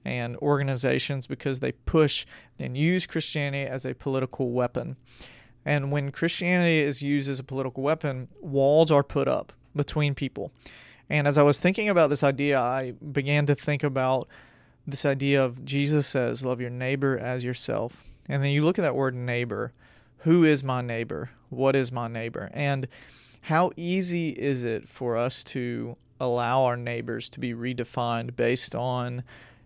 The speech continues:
you know, the, the biases we have, the perspectives that we have, the, the ways in which we understand people. And so, who is our neighbor?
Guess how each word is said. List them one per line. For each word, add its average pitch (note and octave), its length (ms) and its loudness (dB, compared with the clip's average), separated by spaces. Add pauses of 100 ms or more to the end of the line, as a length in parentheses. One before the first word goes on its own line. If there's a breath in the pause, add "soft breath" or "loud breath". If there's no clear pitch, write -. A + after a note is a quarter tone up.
you C3 140 -6
know, B2 300 -2 (280)
the, B2 540 -2 (300)
the C3+ 100 -4
biases B2 640 2
we A#2+ 120 -6
have, G#2+ 360 -8
the A#2+ 80 -10
perspectives B2+ 720 -2
that A#2 140 -2
we - 140 -8
have, A#2+ 480 -8
the, A#2 280 -2 (380 soft breath)
the B2 100 -4
ways C3 640 4
in B2+ 160 -8
which B2+ 280 -4
we C3 140 -4
understand B2+ 680 -4
people. A#2+ 500 -6
And C#3 140 -4
so, C#3+ 320 6 (1120 loud breath)
who F#3 240 6
is D#3 180 4
our C3+ 120 2
neighbor? C#3+ 440 0